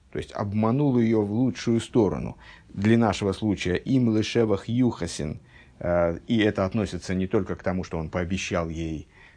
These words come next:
э, там, не знаю, подарить какое-то количество серебра, а подарил тоже количество золота. А речь идет также о том, что он,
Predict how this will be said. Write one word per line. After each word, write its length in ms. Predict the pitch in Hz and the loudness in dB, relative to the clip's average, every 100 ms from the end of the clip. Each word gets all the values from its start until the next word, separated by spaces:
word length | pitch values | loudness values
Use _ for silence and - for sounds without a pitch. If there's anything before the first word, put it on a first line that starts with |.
| - | -10
э, 160 | 85 82 | -6 -4
там, 180 | 82 82 | -4 -4
не 80 | |
знаю, 200 | 82 80 | -6 -6
подарить 380 | 73 90 85 78 | -4 -2 -2 -4
какое-то 340 | - 73 80 - | -8 -8 -8 -6
количество 320 | 78 76 - | -6 -6 -8
серебра, 420 | - 98 110 147 | -2 2 6 6
а 40 | |
подарил 380 | 113 95 95 104 | 4 2 0 0
тоже 240 | 101 98 90 | 0 0 0
количество 460 | 87 92 - 92 | -2 -2 -4 -4
золота. 400 | 92 87 - - - - - - - - | -2 -4 -6 -12 -18 -20 -20 -20 -20 -10
А 380 | - 95 90 | -4 0 0
речь 300 | 90 123 - | 2 0 2
идет 380 | 107 101 113 - | 0 4 2 4
также 360 | - 110 92 101 | 4 4 4 4
о 100 | 95 | 4
том, 260 | - 127 | 4 2
что 260 | 110 - 104 | 2 2 2
он, 360 | 101 98 90 | 2 0 -4